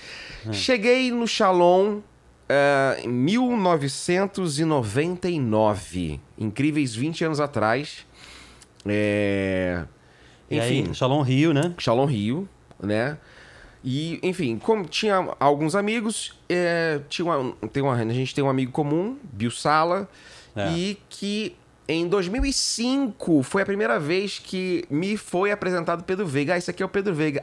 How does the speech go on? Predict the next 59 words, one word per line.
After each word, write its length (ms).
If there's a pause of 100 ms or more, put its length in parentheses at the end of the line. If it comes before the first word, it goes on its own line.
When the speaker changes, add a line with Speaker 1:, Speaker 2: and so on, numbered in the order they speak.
Speaker 2:
"Ah, 220
prazer, 380
tudo 140
Speaker 1:
Na 60
Speaker 2:
bem?" 80 (100)
Speaker 1:
verdade, 200
eu 40
te 120
vi 120
em 40
dois 120
mil 100
e 20
quatro, 420
mas 100
a 20
gente 340
meio 220
que, 140
"Oi, 180
e 60
aí, 180
tchau", 240
Speaker 2:
Não, 180
Speaker 1:
né? 60
Speaker 2:
dois 220
mil 120
e 80
três, 560
Festival 560
de 100
Música, 580
Speaker 1:
Ah, 20
sim, 200
Speaker 2:
você 60
Speaker 1:
três, 500
Speaker 2:
tocou. 160 (340)
Speaker 1:
isso, 60
é. 220 (320)
Speaker 2:
Aí 300
eu 80
lembro. 480 (220)
Speaker 1:
É, 240 (180)
Speaker 2:
E 60
Speaker 1:
mas 200
Speaker 2:
aí 80
Speaker 1:
só 160
rolou 300
de 80
f-, 380
de 120
começar 480
a 40
falar 340
real 420
Speaker 2:
dois 140
mil 60
e 20
sete. 520